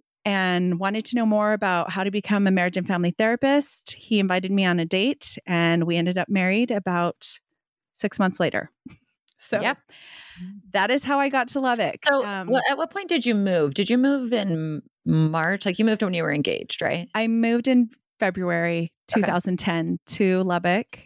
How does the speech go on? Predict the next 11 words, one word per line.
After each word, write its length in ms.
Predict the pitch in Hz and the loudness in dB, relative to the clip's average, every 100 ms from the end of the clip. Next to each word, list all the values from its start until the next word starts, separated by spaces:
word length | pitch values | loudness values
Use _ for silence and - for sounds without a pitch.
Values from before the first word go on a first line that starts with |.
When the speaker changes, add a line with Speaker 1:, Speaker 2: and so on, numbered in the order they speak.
| _ | _
Speaker 1:
and 240 | 185 175 180 | 0 2 2
then 160 | 170 | 2
we 80 | 180 | 2
were 140 | 185 | 2
married 280 | 190 180 185 | 2 0 0
in 180 | 180 180 | 0 0
May 280 | 202 214 226 | 0 0 0
two 180 | - 202 | -2 -2
thousand 380 | 185 180 185 | -2 -2 -4
ten. 420 | 175 175 165 175 190 _ - - - _ _ _ _ | -2 0 0 -2 -6 _ -20 -20 -20 _ _ _ _
And 400 | 196 196 185 185 | -2 0 2 0